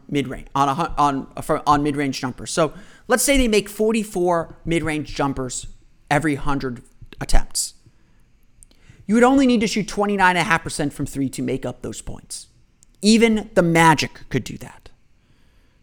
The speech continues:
So if an elite mid-range jump shooting team like the Spurs can't make the playoff field, why would the Magic think they could do that with their group?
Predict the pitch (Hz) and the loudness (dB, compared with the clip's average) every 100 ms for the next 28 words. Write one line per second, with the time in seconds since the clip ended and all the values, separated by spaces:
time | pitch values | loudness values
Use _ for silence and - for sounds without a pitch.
0 | _ _ _ - - - - 233 226 254 | _ _ _ -20 -20 -4 4 4 6 4
1 | 240 - - _ _ _ _ _ 202 208 | 4 -12 -20 _ _ _ _ _ -2 0
2 | 208 185 269 285 - - 196 196 196 190 | 0 2 2 2 -4 -6 -2 -2 -2 -4
3 | 139 175 165 - 156 151 - 151 147 139 | -4 -4 -4 -6 -6 -6 -6 -6 -6 -8
4 | - - - 220 180 120 113 - - - | -8 -8 2 6 6 4 -6 -14 -16 -4
5 | - - 190 160 175 175 - 156 143 117 | 10 12 12 4 -6 -6 -4 -2 0 -2
6 | - 117 - - - _ _ _ _ _ | -10 -16 -16 -20 -20 _ _ _ _ _
7 | _ _ _ - _ _ _ - 160 190 | _ _ _ -20 _ _ _ 0 4 6
8 | 208 175 160 151 147 139 127 127 - 123 | 4 2 0 -2 -4 -10 -10 -12 -12 -12
9 | 127 123 113 - - 151 131 - - _ | -10 -12 -14 -14 -4 -2 -2 -6 -20 _